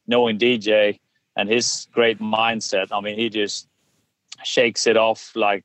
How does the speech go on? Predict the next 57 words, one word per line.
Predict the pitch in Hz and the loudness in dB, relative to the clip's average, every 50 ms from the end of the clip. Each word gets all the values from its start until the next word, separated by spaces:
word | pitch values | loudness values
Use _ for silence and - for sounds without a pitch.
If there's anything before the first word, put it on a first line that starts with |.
| _ _ | _ _
like | - 113 107 104 - - | -4 -2 -2 -2 -4 -6
it | 107 | -4
never | 107 107 101 92 101 | -2 -2 -2 -2 0
happened. | 98 107 107 104 - 104 98 98 104 | 0 0 0 0 0 -6 -6 -6 -4
He | 107 107 | -6 -6
just | 101 107 101 - 107 | -6 -6 -8 -6 -6
moves | 107 104 101 92 101 | -8 -8 -8 -4 0
on, | 107 101 104 104 101 101 | 0 2 2 2 0 -2
and, | 98 95 98 104 107 | -8 -10 -10 -12 -10
and | 104 101 98 98 98 98 98 95 92 95 | -8 -6 -6 -8 -8 -12 -16 -16 -12 -8
he's, | 104 107 107 - - | -6 -6 -6 -8 -10
he's | - 117 117 117 | -6 -4 -4 -2
got | - 131 110 | 0 0 0
a | 104 | 0
great | 87 104 107 107 104 101 | 2 2 2 2 2 2
mindset | 104 104 101 101 101 - 101 95 95 95 | 0 0 -2 -2 -6 -4 -2 -2 -2 -4
in | 98 98 | -6 -2
that | 98 101 101 - | 0 0 0 0
sense. | - 107 95 92 92 92 - - | -2 -2 -2 -2 -4 -10 -8 -8
And, | 95 92 95 90 90 _ _ _ _ _ _ _ _ _ _ _ - | -8 -8 -8 -10 -20 _ _ _ _ _ _ _ _ _ _ _ -4
you | 104 | -2
know, | 107 104 104 | 0 2 2
he | 101 101 | 0 -2
certainly | 95 - 123 113 107 107 | 0 0 0 0 0 0
went | 104 110 107 107 | 0 0 2 2
out. | 107 107 110 110 107 - | 2 2 2 2 0 -2
He, | - 104 101 104 | -4 -6 -6 -6
he | 107 107 | -8 -10
won | 101 98 107 110 110 110 110 | -8 -2 -2 -2 -2 -2 -4
a | 107 101 _ _ - | -6 -8 _ _ -4
couple | 120 107 - 117 | -4 -2 0 -2
of | 98 - | -4 0
tournaments. | 120 117 113 110 113 113 113 110 110 - | 0 0 0 0 -2 -4 -4 -4 -4 -4
He | 107 101 | -4 -4
won | 98 101 107 104 104 98 | -2 0 -2 -2 -2 -6
the | 92 | -10
FedEx | - - - 110 101 95 90 - - - | -8 -2 -2 0 0 0 -4 -6 -6 -2
Cup. | - 135 127 123 120 - _ _ _ _ _ _ _ _ _ _ _ _ _ - - | 0 2 4 4 2 0 _ _ _ _ _ _ _ _ _ _ _ _ _ -16 -12
Uh, | - - 101 101 98 95 95 | -8 -4 -4 -4 -4 -4 -2
now | 98 110 110 110 | 0 0 2 2
wins | 110 110 107 101 - | 2 2 0 -2 -6
the | - 104 | -8 -2
Masters. | 107 110 113 110 - - 117 110 107 104 - 107 | 0 0 0 0 0 0 0 0 0 0 -2 -2
No | 110 113 | -2 0
one's | 113 113 110 101 | 0 0 -2 -2
gonna | - 117 104 95 - | -4 -6 -6 -6 -4
mention | 101 104 107 101 - - 104 98 | -4 -2 -2 -2 -2 -4 -4 -2
these, | 101 101 98 98 95 - - - 98 | 0 0 0 0 -2 -6 -4 -2 -2
uh, | 95 | 0
other | - 120 120 113 107 | 2 2 2 2 2
than | 98 101 98 98 98 | 0 0 -2 -2 -4
you | 98 104 107 98 | -2 0 0 0
and | 92 98 | 0 -2
me, | 107 107 98 | -2 0 0
obviously, | 95 92 90 92 90 - - 101 98 104 | 0 0 -2 -6 -12 -10 -6 -4 -2 -2
on | 104 98 90 90 | -2 -2 -6 -12
the | 92 | -20